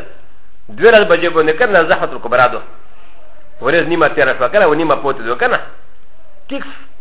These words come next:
باره بجې باندې که نه دا ستر چاشت ده. ا دې دې رسه نن سبا که نه؟ که چېر رمضان وای یا چا نظر معین وي که نه؟ او رژان نه سي و که نه، خروق شي نه وي که نه؟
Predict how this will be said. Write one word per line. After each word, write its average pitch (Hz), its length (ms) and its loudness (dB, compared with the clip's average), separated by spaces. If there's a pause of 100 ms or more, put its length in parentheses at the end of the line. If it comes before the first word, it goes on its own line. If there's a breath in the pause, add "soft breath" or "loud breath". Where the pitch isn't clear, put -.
باره 180 300 6
بجې 156 300 2
باندې 170 220 0
که 247 80 2
نه 190 60 -2
دا 165 200 2
ستر 180 160 2
چاشت 123 340 0
ده. 101 120 -4 (1160)
ا 135 60 2
دې 202 160 4
دې 233 120 2
رسه 175 160 2
نن 202 180 2
سبا 160 300 6
که 151 80 2
نه؟ 208 200 4 (580)
که 135 100 0
چېر 180 200 4
رمضان 170 380 4
وای 190 200 6
یا 160 140 4
چا 175 140 2
نظر 185 240 2
معین 165 420 6
وي 180 100 -2
که 262 120 2
نه؟ 233 160 2 (460)
او 131 140 2
رژان 175 420 4
نه 202 140 -2
سي 196 120 -4
و 170 120 0
که 214 100 0
نه، 190 60 2
خروق 185 260 0
شي - 100 -6
نه 175 180 -2
وي 247 100 -4
که 262 100 2
نه؟ 165 140 6